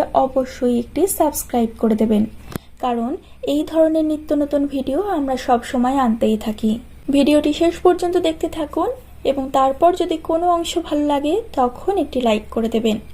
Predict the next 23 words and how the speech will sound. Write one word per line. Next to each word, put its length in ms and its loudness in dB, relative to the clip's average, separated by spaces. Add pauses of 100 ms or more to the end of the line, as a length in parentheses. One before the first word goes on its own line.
(440)
আর 160 4
কমেন্ট 380 2
করে 180 4
জানাতে 320 2
ভুলবেন 440 0
না 160 0
আপনার 320 0
জন্মমাস 580 2
কোনটি, 380 0 (460)
বা 140 4
যদি 280 0
জানুয়ারি 440 6
মাসে 240 4
জন্ম 260 0
হয়ে 220 0
থাকে 240 2 (360)
তবে 240 2 (120)
জানুয়ারি 440 2
মাসের 400 0
কত 240 2 (140)
তারিখে 440 0
আপনার 360 2
জন্ম। 300 4